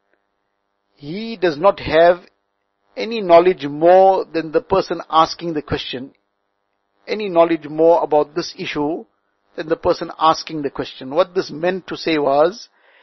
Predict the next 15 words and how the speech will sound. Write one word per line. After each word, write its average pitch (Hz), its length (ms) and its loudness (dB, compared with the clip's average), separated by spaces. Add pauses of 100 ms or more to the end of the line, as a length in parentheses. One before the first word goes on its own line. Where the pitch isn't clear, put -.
(360)
that 160 200 -4
this 214 160 -8
question - 520 -2
about 160 400 2
when 190 260 -2
will 175 180 0
Qiyamah 165 520 0
occur, 170 480 0 (760)
neither 180 520 0
does 165 260 -2
the 170 100 -2
person 175 440 -4
asking 165 520 -2
know 170 160 2
it. - 200 -6